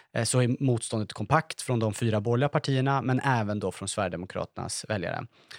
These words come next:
Eh, och det som kanske är då mest intressant, de två, om jag får hålla mina två, eh, superkarameller här,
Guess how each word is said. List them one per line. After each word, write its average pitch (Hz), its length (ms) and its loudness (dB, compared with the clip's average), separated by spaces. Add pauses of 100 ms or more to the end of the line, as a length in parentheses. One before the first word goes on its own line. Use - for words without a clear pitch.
(340)
Eh, 120 180 2
och 156 200 2
det 139 140 4
som 123 140 0
kanske 123 380 2
är 117 160 0
då 101 280 -2
mest 143 420 2
intressant, 101 480 -4
de 120 120 0
två, 127 200 0
om 107 120 2
jag 107 100 0
får 110 120 0
hålla 110 240 2
mina 104 280 0
två, 107 300 2
eh, 104 200 2
superkarameller 120 840 2
här, 98 320 -4